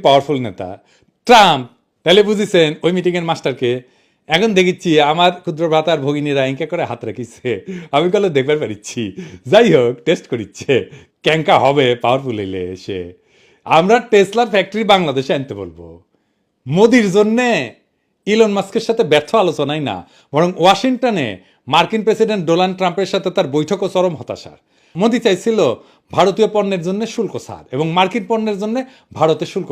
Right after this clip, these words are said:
কমানো। হ্যাঁ, কিন্তু ট্রাম্প ভারতীয় পণ্যের উপরে নতুন করে শুল্ক আরোপের সিদ্ধান্ত ঘোষণা করছে। এটা মোদির জন্য বড় ধাক্কা। মোদি চাইছিল বাংলাদেশকে নিয়ে নেতিবাচক প্রচারণা চালাইতে, কিন্তু ট্রাম্প স্পষ্টত বিষয়টা এড়ায় গেছে।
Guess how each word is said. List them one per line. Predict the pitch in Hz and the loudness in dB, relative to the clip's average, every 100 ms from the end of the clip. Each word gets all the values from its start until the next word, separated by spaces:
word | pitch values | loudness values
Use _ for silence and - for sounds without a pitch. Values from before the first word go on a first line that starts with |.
| 107 | -10
কমানো। | - 135 110 98 95 _ _ | -6 -4 -4 -8 -12 _ _
হ্যাঁ, | 170 214 160 - _ _ | 2 2 2 -4 _ _
কিন্তু | - 202 208 | -2 4 4
ট্রাম্প | 202 240 233 185 - _ 110 | 6 6 6 0 -12 _ 2
ভারতীয় | 170 233 254 247 | 4 4 4 4
পণ্যের | 247 240 247 | 4 4 2
উপরে | 247 262 262 | 4 4 2
নতুন | 311 320 | 2 2
করে | 269 262 262 | 2 2 0
শুল্ক | 294 269 | 0 2
আরোপের | 220 208 - | 2 0 -4
সিদ্ধান্ত | 214 180 165 139 | 0 0 2 0
ঘোষণা | 123 135 120 | 0 -4 -4
করছে। | 110 - 107 - _ - | -8 -6 -8 -8 _ 0
এটা | 196 240 | 2 4
মোদির | 233 196 | 2 2
জন্য | 185 190 | 0 4
বড় | 185 165 107 | 4 2 -2
ধাক্কা। | - - - _ _ _ _ _ _ _ _ | -14 -20 -20 _ _ _ _ _ _ _ _
মোদি | 190 247 226 | 2 4 4
চাইছিল | 220 185 220 190 185 | 2 2 2 4 4
বাংলাদেশকে | 202 196 180 - 214 | 4 0 -2 -4 -4
নিয়ে | 208 | -2
নেতিবাচক | 214 202 156 151 160 | -2 0 -2 -2 -6
প্রচারণা | 190 185 160 139 120 | -6 -4 -4 -4 -4
চালাইতে, | 127 117 135 | -4 -4 -2
কিন্তু | 180 190 196 | 0 0 2
ট্রাম্প | 208 208 254 - _ _ | 4 6 4 -8 _ _
স্পষ্টত | - 247 226 226 208 180 | 0 2 4 2 0 0
বিষয়টা | 165 190 196 180 | 0 0 2 4
এড়ায় | 151 113 | 4 0
গেছে। | - | -2